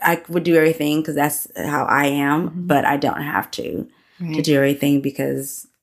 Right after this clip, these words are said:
Speaker 1: I, I can trust in these two wonderful women.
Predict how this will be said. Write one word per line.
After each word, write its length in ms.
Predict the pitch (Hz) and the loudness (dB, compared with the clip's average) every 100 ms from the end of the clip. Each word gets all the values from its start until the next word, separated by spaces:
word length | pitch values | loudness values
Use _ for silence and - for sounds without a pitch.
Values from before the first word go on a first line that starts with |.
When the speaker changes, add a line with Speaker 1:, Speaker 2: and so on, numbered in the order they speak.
| _ 147 | _ 2
Speaker 1:
I, 280 | 160 156 - | 4 4 2
I 100 | 143 | -2
can 420 | 143 151 143 143 - _ | 2 2 2 0 -6 _
trust 640 | - 151 131 - - - _ - | -2 0 0 -4 -10 -12 _ -4
in 140 | 151 | 0
these 200 | 147 147 | 0 -2
two 200 | - 143 | -6 -4
wonderful 440 | 143 143 139 - | -2 -2 -4 -8
women. 420 | 113 117 - 110 | -10 -10 -10 -14